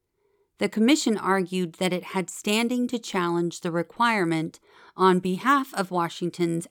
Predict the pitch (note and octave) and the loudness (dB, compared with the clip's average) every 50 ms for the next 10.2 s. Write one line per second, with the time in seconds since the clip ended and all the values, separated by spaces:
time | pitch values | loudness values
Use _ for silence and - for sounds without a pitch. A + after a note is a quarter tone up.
0 | _ - B3+ C4 - - G3+ E3 - E3 E3+ D#3 D#3+ D3+ - - D#3 D3+ - - | _ -2 -2 0 0 -2 -2 0 0 0 0 0 -2 -6 -8 -10 -12 -12 -12 -14
1 | F#3+ - _ _ _ _ _ _ _ _ _ _ _ _ _ _ _ _ _ _ | -16 -18 _ _ _ _ _ _ _ _ _ _ _ _ _ _ _ _ _ _
2 | _ _ _ _ _ _ _ _ _ - G3 A#3+ B3 C#4 D4 A#3 G#3 F#3+ F#3 - | _ _ _ _ _ _ _ _ _ -4 0 2 4 4 4 6 4 2 2 0
3 | F3 - F#3 F#3 F3 E3+ E3 F3+ F3 - F#3+ F#3+ E3+ F3 F3+ F3 E3+ - F3+ F3 | -2 0 2 2 2 2 2 0 -2 -2 0 2 2 4 4 2 2 2 0 0
4 | F3 F3 E3+ F#3+ F#3+ F3+ C#3 F3+ F#3+ F#3 G3+ F#3+ F#3 - - A3 A#3 C4 B3+ A#3 | 0 0 0 0 0 0 0 -2 -2 0 -2 -2 -4 0 0 2 2 2 2 0
5 | A#3 A#3 - A3+ G3 F3+ F#3 - F#3 E3+ D#3+ E3 F3 - _ _ - F3+ G#3 G#3 | 0 0 0 -2 -2 -2 -2 -2 -4 -2 -2 -4 -6 -10 _ _ -6 -6 -4 -2
6 | - G#3+ G#3+ A#3 C#4+ D4 - - G#3 F#3+ F#3 F#3 F3+ F#3 F#3+ F#3 - B3+ C#4 D4 | 0 2 4 4 2 2 2 0 0 0 0 0 -2 -2 -2 0 4 4 4 4
7 | D4+ D4 - - A3 G3 - - G#3 G#3+ - - G#3+ G#3 G3+ G3+ G3 F3+ F3 F#3+ | 4 0 0 -2 -2 -2 2 2 2 2 2 -2 -2 0 0 0 -2 0 4 4
8 | F3+ F#3 F#3 F#3 F#3 F#3 - - F3+ E3+ E3 E3 E3 E3 F3 G3 A3 G#3+ A#3 A3 | 6 6 6 4 2 0 -2 -4 -2 -2 0 0 0 2 2 0 0 0 -2 -2
9 | - - E3 - - D#3 D3+ D3 D3+ D3+ D3+ C#3+ - E3 D3+ C#3 - - D#3+ C#3+ | -2 -4 -4 -2 -2 -4 -4 -2 -4 -4 -4 -6 -6 -8 -8 -8 -8 -8 -6 -6
10 | C#3+ A#2 F#3 | -6 -8 -10